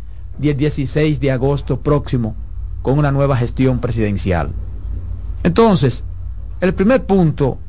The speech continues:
es el riesgo que representa para los legisladores la aprobación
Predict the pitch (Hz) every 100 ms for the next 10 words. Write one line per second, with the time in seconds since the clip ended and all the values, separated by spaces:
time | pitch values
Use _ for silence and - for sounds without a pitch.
0 | - - - - - - 208 247 160 190
1 | 214 196 123 139 139 - - - - -
2 | 135 185 190 180 - 190 165 127 127 -
3 | - - - - - - - - 165 151
4 | 147 208 208 165 202 202 170 180 190 160
5 | - - - - - - - - 160 170
6 | - 175 156 - 214 240 247